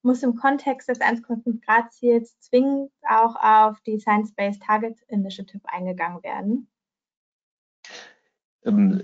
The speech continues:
Speaker 2: die derzeitigen, oder der derzeitige Entwurf der C S R D, ähm, beschreibt die, den, die Diskussion sozusagen der, der, der, des ein Komma fünf Grad Ziels im, äh, Geschäfts-, ähm, Modell.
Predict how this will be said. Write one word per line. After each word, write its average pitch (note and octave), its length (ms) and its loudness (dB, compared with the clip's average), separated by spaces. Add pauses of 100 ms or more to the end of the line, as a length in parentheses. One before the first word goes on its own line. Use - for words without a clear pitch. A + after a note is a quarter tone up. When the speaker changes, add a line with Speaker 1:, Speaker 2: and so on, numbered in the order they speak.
(160)
Speaker 2:
die G2+ 340 -2
derzeitigen, A2 840 0
oder F#2 200 0
der F2 100 2
derzeitige G2+ 460 0
Entwurf G#2 320 0
der C#3+ 120 2
C - 140 -2
S C3 120 0
R A2 100 0
D, A#2 500 2 (160)
ähm, G2 320 2 (600)
beschreibt - 840 -2 (140)
die, G3+ 440 0 (360)
den, - 320 -6 (600)
die F#3 80 -4
Diskussion A2 720 0
sozusagen A2 560 -2
der, F2 320 2
der, - 180 -2
der, - 260 -4
des - 180 -10
ein F2+ 160 -6
Komma D#2+ 300 -6
fünf - 380 -10
Grad E2+ 540 -6
Ziels A2 540 -2
im, E2 440 -4
äh, - 220 -6
Geschäfts-, - 1000 -6
ähm, F2 560 2
Modell. E2 500 2